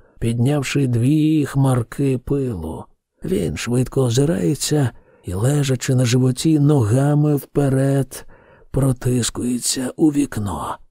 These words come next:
Його накриває хвилею запаморочення, коли він робить перший ковток холодного спертого повітря.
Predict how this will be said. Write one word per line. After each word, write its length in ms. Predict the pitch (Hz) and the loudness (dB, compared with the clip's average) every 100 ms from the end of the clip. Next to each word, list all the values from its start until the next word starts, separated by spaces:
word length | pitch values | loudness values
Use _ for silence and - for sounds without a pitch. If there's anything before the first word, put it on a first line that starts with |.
| _ | _
Його 320 | 113 123 123 | 2 4 4
накриває 560 | 131 120 135 127 131 123 | 4 2 2 2 2 0
хвилею 540 | - 131 135 131 131 | 0 0 2 2 2
запаморочення, 1000 | 117 131 120 151 147 127 123 - 135 131 | 2 0 0 0 2 2 0 0 0 0
коли 260 | 120 135 127 | 0 0 2
він 220 | 127 127 | 2 2
робить 460 | 123 127 127 117 - - - - - | 2 2 0 -2 -10 -20 -20 -20 -6
перший 480 | 143 135 113 127 | -2 0 0 -2
ковток 760 | 117 135 120 117 143 139 - - - - - | 0 0 0 0 0 0 -2 -12 -20 -20 -20
холодного 840 | - 143 131 123 135 131 135 120 123 | -4 0 2 2 0 0 0 0 -2
спертого 680 | - 127 127 117 120 120 | -2 -2 -2 0 0 0
повітря. 680 | - 127 123 113 - 71 - | -2 -4 -4 -6 -8 -10 -10